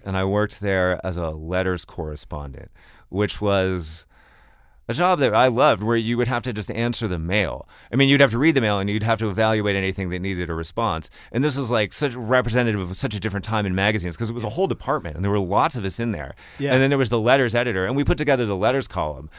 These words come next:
Speaker 2: Yeah.
Speaker 1: But, like, every piece of correspondence was taken really seriously.
Speaker 2: Well, so what's, like, a typical letter that doesn't get printed but gets a response?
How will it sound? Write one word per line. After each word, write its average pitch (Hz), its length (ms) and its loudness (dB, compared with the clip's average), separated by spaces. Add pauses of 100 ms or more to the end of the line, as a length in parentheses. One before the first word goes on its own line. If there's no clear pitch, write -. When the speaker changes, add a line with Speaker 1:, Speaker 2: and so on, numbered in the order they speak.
(120)
Speaker 2:
Yeah. 120 180 -2
Speaker 1:
But, 156 140 6
like, 160 200 2
every 214 320 -4
piece 190 220 -4
of 180 100 -6
correspondence 160 640 -4
was 123 120 -6
taken 120 520 -4
really 127 380 0
seriously. 110 680 -2 (460)
Speaker 2:
Well, 175 220 2
so 156 160 2
what's, 165 200 2
like, 185 120 0
a 139 60 0
typical 131 520 -2
letter 113 300 -2
that 101 260 -8
doesn't 131 300 -4
get 113 240 -12
printed 113 380 -6
but 95 100 -12
gets 104 240 -8
a 101 40 -6
response? 87 760 -12